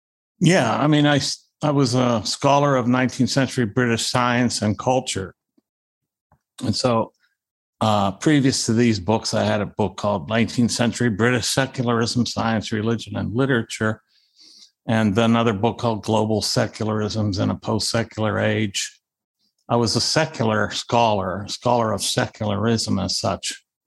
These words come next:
starting with its roots in nineteenth century Britain. But, um, <clears throat> you know, then <clears throat> I had a fallout with the,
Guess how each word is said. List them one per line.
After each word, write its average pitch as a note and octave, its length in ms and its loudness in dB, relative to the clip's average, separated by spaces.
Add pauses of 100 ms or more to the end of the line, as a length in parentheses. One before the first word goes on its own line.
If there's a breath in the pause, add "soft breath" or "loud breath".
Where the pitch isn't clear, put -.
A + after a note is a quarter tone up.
(460)
starting A2 440 2
with G2+ 160 -2
its - 220 -4
roots A2 320 0
in G2 100 -2
nineteenth G2+ 440 -2
century G#2 360 -2
Britain. G2+ 560 -2 (1120 soft breath)
But, A#2+ 200 4
um, A#2+ 460 2
<clears throat> - 40 -6
you C#3+ 360 6
know, A2 400 2
then B2 380 2
<clears throat> - 60 -20 (1200 soft breath)
I A#2 80 2
had B2+ 180 4
a A2 60 0
fallout A#2+ 500 2
with A2 220 -2
the, A2+ 220 -2